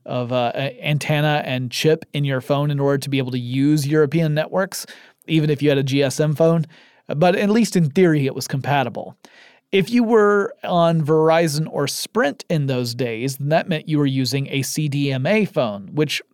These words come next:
was not compatible with Europe's systems at all. So you would have to get a different phone if you wanted to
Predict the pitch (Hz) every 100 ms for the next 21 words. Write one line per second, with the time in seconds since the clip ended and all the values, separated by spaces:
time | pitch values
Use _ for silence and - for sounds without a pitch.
0 | 151 143 143 117 143 165 233 - - 147
1 | 123 123 117 104 104 - 156 147 147 135
2 | - - - 175 - 120 107 - 139 131
3 | 170 127 - - - 143 143 147 147 156
4 | 151 - 135 147 143 143 - 165 175 139
5 | 117 139 139 127 139